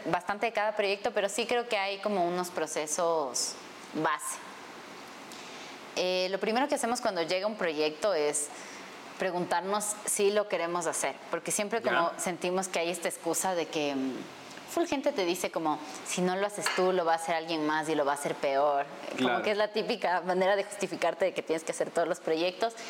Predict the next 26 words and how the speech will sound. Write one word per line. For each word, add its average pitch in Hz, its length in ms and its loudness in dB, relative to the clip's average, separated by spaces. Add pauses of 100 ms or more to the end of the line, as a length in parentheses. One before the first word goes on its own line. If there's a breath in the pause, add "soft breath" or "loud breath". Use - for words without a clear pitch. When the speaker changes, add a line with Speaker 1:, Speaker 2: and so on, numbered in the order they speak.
(320 loud breath)
Speaker 1:
Pienso 415 240 2
que 269 80 0
no 233 180 0
todos 226 160 4
los 220 80 0
proyectos 180 360 0
son 170 120 -2
para 156 240 -2
todo 147 120 2
el 139 100 0
mundo. 143 280 0 (680 loud breath)
Entonces, 170 760 0
primero 190 360 2
como 196 240 0
preguntarte 160 540 0
si 151 160 -4
quieres 139 360 0
hacer 131 280 0
ese 135 180 0
proyecto. - 540 -6 (280)
Y 180 80 -4
yo 196 140 2
creo 208 180 0
que 202 80 0
ahora 180 300 2
sí 180 420 0